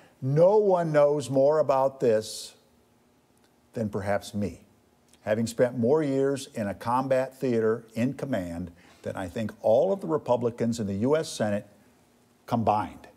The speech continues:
Uh, so, um, I said aid workers to help with the terrible burn victims as a result of a nuclear weapon. Uh, American workers, yes,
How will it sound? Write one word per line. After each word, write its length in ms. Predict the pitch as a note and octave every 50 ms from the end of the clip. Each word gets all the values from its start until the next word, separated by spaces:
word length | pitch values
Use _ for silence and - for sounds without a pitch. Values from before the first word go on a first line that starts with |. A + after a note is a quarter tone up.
| _ _ _ _ _ _ _ _ _ _ _ _ _ _ _ _ _ _
Uh, 300 | - F#2 F2+ E2+ E2+ D#2+ -
so, 480 | - - - D3+ B2+ G2+ E2 - - - _ _ _ _ _ _ _ _ _ _ _ _ _ _ -
um, 320 | - A2 G#2+ A2 G#2 - - G#2+
I 140 | G#2+ A2
said 520 | G#2+ - - - D3+ C3+ B2+ B2 A#2 - - -
aid 260 | A#2+ B2 C#3 D#3 D3+
workers 720 | B2 G#2 G#2+ G2+ F2+ - - G#2 - - - - - - - _ _ _ _ _ _ _ -
to 160 | - B2+ G#2+
help 420 | F2+ - B2 B2+ C3 - - - A2
with 400 | G#2+ A2 A2+ G#2+ - - - - _ _ _
the 200 | G#2 G2+ G#2 G2
terrible 400 | - - - B2+ C3 C3 B2+ A#2+
burn 400 | A2 G2+ A2+ A2+ A#2+ B2+ C3 A#2+
victims 440 | F#2+ G2+ F#2 - - G2 F2+ F2 F2+
as 140 | F#2 E2+ F#2+
a 60 | F#2+
result 520 | F2 F#2+ F2+ E2+ G2+ G2 G#2 G#2 - - - - -
of 380 | G#2 F#2+ F#2 F#2 F#2 F2 E2+ - _ _ -
a 300 | F#2+ F#2 F2+ F2+ F2+ F#2+ A2
nuclear 320 | G#2+ A2 A2+ - A2 G2 A2+
weapon. 340 | F#2 F#2+ F#2+ - - D2 - - _ _ _ _ _ _ _ _ _ _ _ _ _ -
Uh, 220 | - - - - -
American 520 | G#2+ G#2+ A#2 B2 B2+ C3 C#3 C3 - C3+ A#2+
workers, 440 | A2+ A2+ A#2 A#2 - D#2 - - -
yes, 520 | G3+ A#3 A#3 D#3 - - - - - -